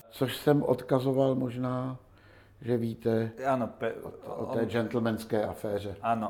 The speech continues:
Speaker 2: áno, áno. To bola, eh, teda, eh, on mal povedať, ak si to správne pamätám, že nejaký taký významný český novinár, eh, pán Peroutka, mal
Speaker 1: Áno.
Speaker 2: napísať, že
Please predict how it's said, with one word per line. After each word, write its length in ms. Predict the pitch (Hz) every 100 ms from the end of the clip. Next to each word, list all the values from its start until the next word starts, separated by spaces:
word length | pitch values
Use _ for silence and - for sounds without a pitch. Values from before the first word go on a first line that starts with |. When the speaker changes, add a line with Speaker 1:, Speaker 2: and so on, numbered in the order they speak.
| 104
Speaker 2:
áno, 180 | 104
áno. 220 | 98 101 98 98 -
To 100 | 113
bola, 260 | 117 113 98
eh, 440 | 95 87 85 90 -
teda, 320 | 110 104 98 - - - - -
eh, 340 | 107 101 101 - - -
on 220 | - 135 147
mal 160 | 139 113
povedať, 480 | 127 131 139 147 147
ak 120 | 120
si 80 | -
to 80 | 127
správne 400 | 123 131 127 131
pamätám, 640 | 120 120 120 120 120 123
že 160 | 113 107
nejaký 240 | 110 110
taký 200 | - 107 104
významný 520 | 110 123 120 113 107
český 300 | 110 113 - 104
novinár, 440 | 107 117 120 120 117
eh, 140 | 110 104
pán 180 | 104 95
Peroutka, 520 | 110 117 117 - 120 104
mal 240 | 104 113
Speaker 1:
Áno. 80 | 104
Speaker 2:
napísať, 520 | 110 113 131 - 120 107
že 120 | 98